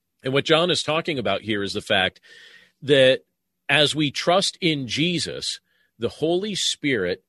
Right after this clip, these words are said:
lives within us. He lives within us. He indwells all believers. And he testifies to truth,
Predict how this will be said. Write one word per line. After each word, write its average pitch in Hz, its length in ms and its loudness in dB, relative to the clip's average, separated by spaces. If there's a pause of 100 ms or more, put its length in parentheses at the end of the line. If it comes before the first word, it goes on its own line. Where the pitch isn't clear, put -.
(180)
lives 117 460 2
within 113 360 -2
us. - 300 -10 (260)
He 156 180 -4
lives 151 420 2
within 160 280 -2
us. - 180 -6
He 175 200 -6
indwells 143 760 -4 (100)
all 151 280 2
believers. 147 800 -4 (800)
And 139 180 0
he 131 120 -2
testifies 156 880 0
to 127 120 -4
truth, 139 440 -6